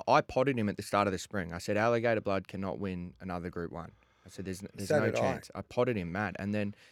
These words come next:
Speaker 1: that he's come out and he looks better than he's ever looked. And I'm pretty sure his ratings would stack up as better than he's ever run.
Speaker 2: Yeah, I said in the Underwood Stakes, 'cause it, they, they placed him perfectly there 'cause he defeated Tuvalu and Joazzi, and he had, he started a short price favourite and he won like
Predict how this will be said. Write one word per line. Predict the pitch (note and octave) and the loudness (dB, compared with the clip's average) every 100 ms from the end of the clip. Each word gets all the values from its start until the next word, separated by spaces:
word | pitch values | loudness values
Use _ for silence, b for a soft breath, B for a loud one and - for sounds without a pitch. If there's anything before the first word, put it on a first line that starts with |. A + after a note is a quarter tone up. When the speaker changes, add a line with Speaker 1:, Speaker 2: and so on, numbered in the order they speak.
| b - | b -6
Speaker 1:
that | - | -4
he's | A2 A2+ | -2 -4
come | - B2 | -2 -2
out | A#2+ A#2+ | -2 -2
and | G2+ | -2
he | G#2+ | 0
looks | A#2+ C3+ - - | 0 -4 -8 0
better | G#2+ A#2 | 2 4
than | G#2 | 2
he's | G2+ G2 | 0 0
ever | G2 | 0
looked. | G#2+ G2+ G#2+ | 0 -2 0
And | |
I'm | A2+ G#2+ | 2 2
pretty | - D3+ | 2 2
sure | D#3 D3 A#2 | 4 2 2
his | A#2 | 0
ratings | G2+ A2 A#2+ G2+ - | 4 6 6 2 -2
would | G2+ | -6
stack | - G2+ - | -2 0 2
up | G#2+ G2 | 0 0
as | F#2 | -4
better | F2 F#2+ G2 | -2 2 2
than | F#2+ | 2
he's | F#2 F#2 | 0 0
ever | F#2 F#2 | 0 0
run. | G2+ A#2 | -2 -2
Speaker 2:
Yeah, | C3 - | -6 4
I | D#3+ | 4
said | F#3 A#3 E3 | 6 4 4
in | D3 | 4
the | C#3 | 6
Underwood | E3 D3 B2 A#2 | 6 4 2 0
Stakes, | - A2+ A2 | 2 0 0
'cause | - C3+ | -2 0
it, | C3 | 0
they, | C3+ C3+ C3 - | 4 2 2 2
they | B2+ A2+ - - _ _ | 2 2 -6 -20 _ _
placed | - D#3+ - | 2 2 2
him | C#3+ A#2 | -4 0
perfectly | C#3 C3 A#2+ B2 - A2+ | 4 6 4 -4 -8 -4
there | A#2 A2+ | 0 0
'cause | A2 | 0
he | B2 A#2+ | -8 -4
defeated | B2 - B2+ A#2 - | -4 0 0 0 2
Tuvalu | C#3 A#2 A#2 A2 | 2 4 0 0
and | G#2+ | -2
Joazzi, | G#2+ A2+ A2 G#2 B2+ - | 0 0 0 -4 -8 -2
and | C3 | -2
he | C3 | 0
had, | A#2+ C3 - _ | 2 0 0 _
he | - A#2+ | -10 -4
started | - D3+ B2+ | 4 4 4
a | G#2+ | 0
short | - B2+ | 0 0
price | - A2 G#2+ | 0 -6 -6
favourite | - A2+ A2+ A#2 | -6 -4 -2 -4
and | A#2 | -4
he | C3 | -2
won | C3+ D3+ | 0 0
like | C3 A#2 | 0 -2